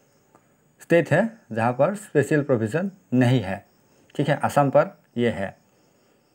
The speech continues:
राजस्थान पर नहीं है, मणिपुर पर है, जम्मू एंड कश्मीर पर है। ठीक है, यहाँ पर कौन सा नहीं है वो पूछा गया है। ठीक है, तो इसका सही आंसर होगा ऑप्शन सी,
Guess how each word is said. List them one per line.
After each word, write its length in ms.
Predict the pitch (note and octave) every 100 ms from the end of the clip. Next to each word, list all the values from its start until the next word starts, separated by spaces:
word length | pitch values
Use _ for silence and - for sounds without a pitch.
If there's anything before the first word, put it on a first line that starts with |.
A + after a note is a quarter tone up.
| _ _ _ _ _ -
राजस्थान 380 | B2 C#3 D3+ C3+
पर 220 | D3 F3+ - _ _ _ _ _ _ _ _ _ _ -
नहीं 220 | A#2 C3 A2
है, 200 | G2 -
मणिपुर 380 | A2+ C3+ C#3 C#3
पर 200 | D3 F#3+ - _ _ _ _ _ _ _ _ _ _ _ _ _ -
है, 320 | A2+ F#2 - _ - -
जम्मू 300 | A#2 B2 C3+
एंड 100 | C#3 B2
कश्मीर 260 | - C3+
पर 260 | B2+ G3 - _ _ _ _ _ -
है। 200 | G2+ -
ठीक 120 | C#3
है, 80 | D3
यहाँ 160 | C3 C3
पर 160 | D3+ C#3+ _ -
कौन 220 | D#3+ E3+
सा 160 | F3 D#3
नहीं 260 | A#2 B2
है 80 | A2+
वो 180 | A2 C3+
पूछा 260 | C3 G#2 G2
गया 200 | G2 F2
है। 140 | F2+ -
ठीक 120 | C3+
है, 100 | C#3 _ _ - - - -
तो 80 | C#3
इसका 180 | C3 C#3
सही 140 | C#3
आंसर 180 | C#3 C#3
होगा 180 | C3 A#2+
ऑप्शन 320 | - D3+ G3 -
सी, 200 | - C3